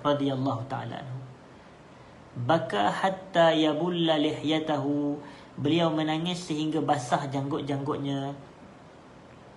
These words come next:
Kemudian pembantu dia tadi, Hani namanya, berkata kepada Sayyidina Osman, dia kata, "Ya Amirul Mu'minin, wahai Amirul Mu'minin,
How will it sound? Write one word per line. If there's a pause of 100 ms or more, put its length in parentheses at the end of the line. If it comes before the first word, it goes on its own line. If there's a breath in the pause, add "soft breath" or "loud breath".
(960)
Kemudian
pembantu
dia
tadi,
Hani
namanya, (240)
berkata
kepada (320)
Sayyidina
Osman,
dia
kata,
"Ya
Amirul
Mu'minin,
wahai
Amirul
Mu'minin,